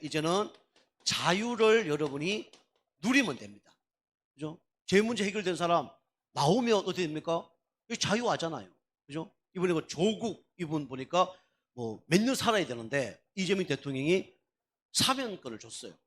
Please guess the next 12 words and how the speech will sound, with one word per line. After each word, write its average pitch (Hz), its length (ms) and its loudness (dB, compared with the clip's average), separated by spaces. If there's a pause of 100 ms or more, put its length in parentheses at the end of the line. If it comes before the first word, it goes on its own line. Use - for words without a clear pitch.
(360)
그죠? 151 260 -2 (400)
그게 147 180 -2
뭐 135 300 -4 (360)
맞다 - 340 -4
안 123 100 -8
맞다 143 420 -8 (140)
그걸 202 160 -6
떠나서 135 640 -4
어쨌든 190 500 -2 (380)
그분이 220 560 -8
좀 151 160 -6
나왔어요. 139 560 -4